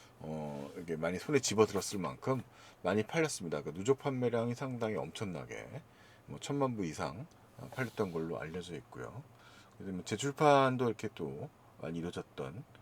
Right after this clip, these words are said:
것 같습니다. 지금은 오히려 좀, 음, 그 절판이 돼 있더라고요. 그래서,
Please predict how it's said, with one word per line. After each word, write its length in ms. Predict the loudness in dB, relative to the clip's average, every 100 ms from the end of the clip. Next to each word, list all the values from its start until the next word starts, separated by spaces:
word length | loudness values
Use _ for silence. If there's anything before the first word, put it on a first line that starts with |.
| -20 -20
것 180 | -10 -8
같습니다. 400 | -8 -8 -8 -8
지금은 720 | -6 0 4 6 6 4 2 -2 -14 -16 -16 -6
오히려 240 | 0 2 2
좀, 340 | 4 4 4 -4 -8
음, 300 | -6 -6 -8 -16 -20 -16
그 420 | -8 -6 -6 -12 -4
절판이 420 | 2 2 6 6
돼 80 | 6
있더라고요. 540 | 0 -6 -6 -6 -10 -12 -20 -20 -18
그래서, 400 | -12 -10 -10